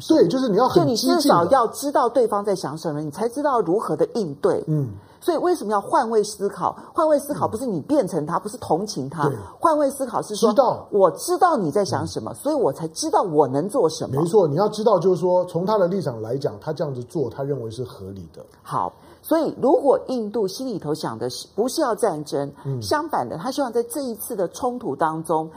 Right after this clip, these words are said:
Speaker 1: 他可以跟美国要到更多的利益，
Speaker 2: 嗯。
Speaker 1: 你认为美国会给吗？
Speaker 2: 呃，双，双方面的合作，双方面的就是说呢，包括军事安全上面的承诺一定会加强。
Speaker 1: 但是
Speaker 2: 印度，印-，印度很可能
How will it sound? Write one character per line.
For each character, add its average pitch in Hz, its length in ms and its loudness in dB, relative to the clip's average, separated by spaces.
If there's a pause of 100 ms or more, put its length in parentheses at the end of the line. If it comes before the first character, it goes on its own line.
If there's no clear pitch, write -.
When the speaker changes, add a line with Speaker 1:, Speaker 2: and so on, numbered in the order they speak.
(200)
Speaker 1:
他 277 160 -2
可 262 120 0
以 269 60 2
跟 453 120 2
美 185 180 0
国 135 180 0
要 214 240 4
到 185 160 0
更 185 260 -2
多 170 180 0
的 151 100 0
利 156 140 -4
益， 156 240 -6
Speaker 2:
嗯。 - 80 -20 (100)
Speaker 1:
你 147 80 -4
认 220 180 2
为 165 120 -2
美 151 180 -4
国 131 120 -2
会 170 140 -2
给 - 200 -8
吗？ 98 220 -14 (540)
Speaker 2:
呃， 139 540 0
双， 233 260 0
双 247 160 4
方 240 160 -2
面 214 260 2
的 131 160 0
合 127 320 -8
作， 143 460 -2
双 190 320 0
方 190 220 0
面 185 280 0
的 120 160 -6
就 139 160 -4
是 139 60 -6
说 135 220 -2
呢， 120 160 -8
包 156 200 -2
括 156 220 -2
军 165 240 -4
事 160 160 -4
安 143 240 -6
全 113 180 -8
上 131 140 -6
面 123 120 -10
的 110 80 -10
承 104 240 -14
诺 120 220 -8
一 127 80 -10
定 131 220 -8
会 127 120 -8
加 104 220 -12
强。 - 180 -18 (420)
Speaker 1:
但 170 200 -6
是 147 120 -4
Speaker 2:
印 190 140 2
度， 175 340 2
印-， 202 220 -2
印 190 120 -2
度 180 100 2
很 139 180 -4
可 143 100 -2
能 104 200 -8